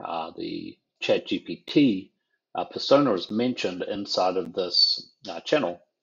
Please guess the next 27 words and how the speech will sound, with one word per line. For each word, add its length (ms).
then 360
what 140
it 120
does 420
is 300
it 100
goes 280
out 300
and 120
it 240
grabs 300
the 60
message, 380
it 100
uses 340
the 80
message 360
I 140
D 360
here 400
to, 720
um, 260
to 260
grab 380
the 60
metadata 540
here. 240